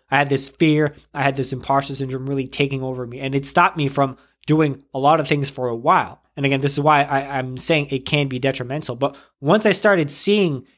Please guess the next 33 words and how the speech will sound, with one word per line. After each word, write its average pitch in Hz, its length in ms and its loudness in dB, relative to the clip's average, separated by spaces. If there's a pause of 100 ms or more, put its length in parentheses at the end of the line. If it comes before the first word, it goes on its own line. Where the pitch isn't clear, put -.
imposter 139 400 2
syndrome 135 360 -2
as 131 200 2
a, 131 160 0
a 139 80 -2
kind 185 220 0
of 139 80 -2
a 127 80 0
challenge, 151 560 0
right? 127 120 -6
A 139 60 2
way 147 220 4
that, 147 200 2
okay, 160 320 -2
I 139 160 0
am 208 240 0
stepping 131 400 -4
out 120 120 -4
of 110 80 -14
my 113 100 -10
comfort 113 380 -14
zone. 117 280 -8 (500)
The 139 100 2
next 180 300 2
thing 196 160 2
to 147 100 4
do 160 180 2
is 123 140 -2
simply 151 300 -2
to 127 120 -8
take 131 300 -4
action, 135 400 -2
right? 147 240 -6